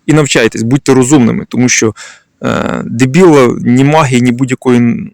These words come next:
науки не навчиться. Ну, бидло воно, в принципі, не потрібно, але якщо ви хочете вийти з загонів, то інформація в інтернеті повна. От. Хочете швидко і концентровано, ну, такого я можу в своїй школі навчити. Будьте, е,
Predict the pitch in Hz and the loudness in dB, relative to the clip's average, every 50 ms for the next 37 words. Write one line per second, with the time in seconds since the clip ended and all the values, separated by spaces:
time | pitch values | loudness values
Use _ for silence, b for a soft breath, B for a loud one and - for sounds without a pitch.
0 | _ _ - - 127 135 143 139 - - 120 120 123 123 120 - - - 110 - | _ _ -6 -2 0 0 0 0 -2 -2 0 0 2 0 0 -2 -4 -4 -4 -6
1 | - - - _ _ _ _ _ _ _ _ _ _ _ _ _ _ - 294 190 | -6 -8 -10 _ _ _ _ _ _ _ _ _ _ _ _ _ _ -2 0 2
2 | 160 185 156 156 147 156 151 139 - 156 147 - - - 147 143 147 - 175 175 | 2 2 2 2 2 2 0 0 0 -2 -2 -2 -4 -4 -4 -4 -2 -4 -4 -4
3 | - 233 233 175 120 113 113 117 117 117 - - 127 123 - 135 123 - - 127 | -2 -2 -2 -2 -2 -4 -2 -4 -4 -4 -2 -2 -2 -2 -2 -2 -4 -2 -2 -2
4 | 120 123 117 - 123 113 131 123 - 180 175 156 120 - - - - - B B | -2 -2 -4 -4 -4 -4 -4 -2 -2 -2 -2 -2 -4 -6 -8 -12 -14 -14 B B
5 | B B B B B B 123 - 135 127 160 190 180 - - 117 120 120 - - | B B B B B B -8 -4 -2 0 2 2 0 0 0 0 0 0 -2 -2
6 | 139 139 127 - - 113 - - 120 113 101 101 101 110 - _ _ _ _ _ | -2 -2 -2 -2 -4 -10 -6 0 0 0 0 0 -4 -10 -14 _ _ _ _ _
7 | - - 92 - _ - _ _ _ _ _ _ _ _ _ _ _ _ _ _ | -20 -20 -20 -20 _ -20 _ _ _ _ _ _ _ _ _ _ _ _ _ _
8 | _ _ _ _ _ _ _ - 139 135 - - 143 - - 139 135 - 143 131 | _ _ _ _ _ _ _ -4 -4 -4 -4 -6 -8 -6 -6 -6 -6 -6 -8 -8
9 | - 143 135 - - 139 131 - 170 170 147 123 110 113 113 120 127 113 107 _ | -6 -8 -8 -8 -8 -8 -4 -2 0 0 0 0 -2 -4 -4 -4 -6 -6 -8 _
10 | _ _ - 123 - - 139 131 131 120 117 117 113 110 110 - - 120 110 - | _ _ -8 -6 -2 0 0 2 2 2 2 0 -2 -2 -4 -6 -6 -6 -6 -6
11 | - 110 107 107 107 107 107 - - - - _ b b b b b b b b | -6 -6 -6 -6 -6 -8 -8 -8 -8 -10 -12 _ b b b b b b b b
12 | b b b b _ _ _ _ _ _ _ _ _ _ _ _ _ _ _ _ | b b b b _ _ _ _ _ _ _ _ _ _ _ _ _ _ _ _
13 | _ _ _ _ - 113 113 135 - - - 123 120 | _ _ _ _ -10 -6 -4 -4 -4 0 0 0 0